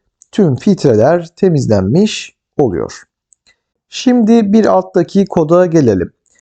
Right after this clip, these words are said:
Bu kodumuzu kazanan ve yedek belirleme sayfasında yer alan çekiliş listesi oluştur butonu için yazdık.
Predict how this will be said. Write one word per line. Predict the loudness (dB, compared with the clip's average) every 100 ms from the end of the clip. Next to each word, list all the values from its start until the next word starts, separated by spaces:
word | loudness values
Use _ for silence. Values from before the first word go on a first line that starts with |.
| _ _
Bu | -4
kodumuzu | 0 0 2 2 2 0 0
kazanan | -2 0 2 2 2
ve | 2
yedek | 0 2 0 0 -2 -2
belirleme | 0 2 2 0
sayfasında | 0 0 0 -2 -2 0 2
yer | 2 2 2
alan | 2 0 -2 -6 _ _
çekiliş | -4 0 2 0 -2
listesi | 0 -2 0
oluştur | 0 0 0 -2 -2
butonu | -2 0 0
için | 0 -2 0
yazdık. | 2 0 -2 -4 -4